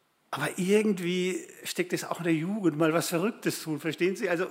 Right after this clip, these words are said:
es ist ja auch irgendwie schön, das ist alles nicht so gleichmäßig geht wie bei uns Älteren und so gesetzt, ja.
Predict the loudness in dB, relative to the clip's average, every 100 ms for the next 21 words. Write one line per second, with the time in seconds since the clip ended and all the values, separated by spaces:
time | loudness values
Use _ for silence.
0 | -6 -10 -14 -20 -20 -10 -10 -6 -4 -4
1 | -2 -4 -4 -2 -2 -2 -6 -8 -4 0
2 | 2 2 2 -2 -2 -2 -2 -4 -4 -4
3 | -4 -6 -4 -6 -6 -16 -18 -12 -10 -10
4 | -14 -18 _ -20 -20 -20 _ -4 2 2
5 | 4 2 2 -2 -2 -2 0 0 0 0
6 | -6 -2 -2 0 0 0 -4 -8 -8 -6
7 | -4 -4 -2 -4 -2 -4 -4